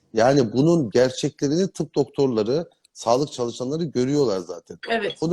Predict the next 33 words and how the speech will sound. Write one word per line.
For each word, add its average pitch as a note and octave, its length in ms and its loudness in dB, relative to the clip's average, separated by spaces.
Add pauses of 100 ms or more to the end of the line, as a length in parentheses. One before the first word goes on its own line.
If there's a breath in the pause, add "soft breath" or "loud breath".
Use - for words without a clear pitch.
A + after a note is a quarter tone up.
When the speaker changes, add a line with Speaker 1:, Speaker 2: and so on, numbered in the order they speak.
Speaker 1:
nedenle D#3 260 2
onlar D3 440 -2
bir F3+ 100 -2
miktar C3 420 -4
daha E3+ 220 -6
dikkatli C3+ 460 -6
davranıyorlar, G#2 640 -4 (440)
uyarılarında C#3+ 560 2
bulunuyorlar. C3+ 560 -4 (320)
Ama C#3+ 240 0
dediğim D#3 320 0
gibi A#2+ 180 -2
toplum D3 380 -2
biraz C#3+ 280 4
reaksiyoner B2+ 680 0
davrandığı A#2 480 -2
için B2+ 300 -10 (480)
kalabalık C#3 440 2
gruplar C3 420 -4
böyledir. C3+ 460 -2 (360)
O D#3+ 120 -2
Speaker 2:
Hı. F3 100 2
Speaker 1:
nedenle E3 260 0
o E3+ 300 0
da C3+ 140 0
haklı. F#2 340 -6
Yani C3+ 420 -2 (360)
toplumda F3 540 0
bir G#3 100 0
miktar F#3+ 420 -4
da G3 80 -2
sıkıldı. E3+ 760 0 (520)
Ee, C3 220 2